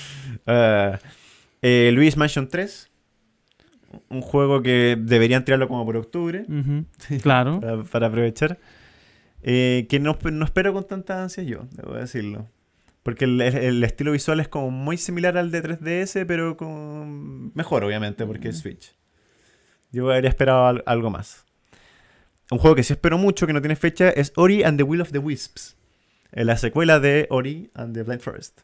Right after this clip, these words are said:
Speaker 2: ¿Va a seguir siendo exclusivo de Microsoft y Xbox?
Speaker 1: Así es.
Speaker 2: Upa. Upa chalupa.
Speaker 1: Así es. Eh,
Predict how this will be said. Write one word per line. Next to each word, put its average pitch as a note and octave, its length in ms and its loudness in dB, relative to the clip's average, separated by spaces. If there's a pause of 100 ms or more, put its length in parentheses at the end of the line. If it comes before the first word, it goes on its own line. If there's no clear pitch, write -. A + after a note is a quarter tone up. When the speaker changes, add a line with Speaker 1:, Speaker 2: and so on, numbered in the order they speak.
(140)
Speaker 2:
¿Va C3+ 120 -2
a - 20 -8
seguir C3+ 280 0
siendo D#3+ 220 0
exclusivo D#3+ 380 2
de D#3 100 4
Microsoft E3+ 640 0
y B3 80 -6
Xbox? G#2+ 160 -2 (120)
Speaker 1:
Así A2+ 120 -4
es. - 180 -4
Speaker 2:
Upa. B2 840 -6
Upa C3+ 220 4
chalupa. - 480 4 (280)
Speaker 1:
Así A2+ 260 -4
es. - 300 -12 (400)
Eh, A2+ 720 0